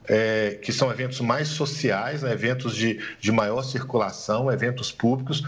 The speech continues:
podem causar durante a pandemia. Então, devido a esse fato, há de se ter muito cuidado nas tomadas de decisão para liberar eventos agora, pelo menos enquanto durante, é, enquanto a Ômicron prevalecer,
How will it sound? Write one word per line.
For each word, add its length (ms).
podem 300
causar 400
durante 340
a 20
pandemia. 520
Então, 260
devido 460
a 40
esse 160
fato, 460
há 120
de 100
se 80
ter 240
muito 540
cuidado 840
nas 200
tomadas 500
de 80
decisão 760
para 180
liberar 680
eventos 580
agora, 560
pelo 220
menos 320
enquanto 500
durante, 680
é, 180
enquanto 400
a 60
Ômicron 720
prevalecer, 960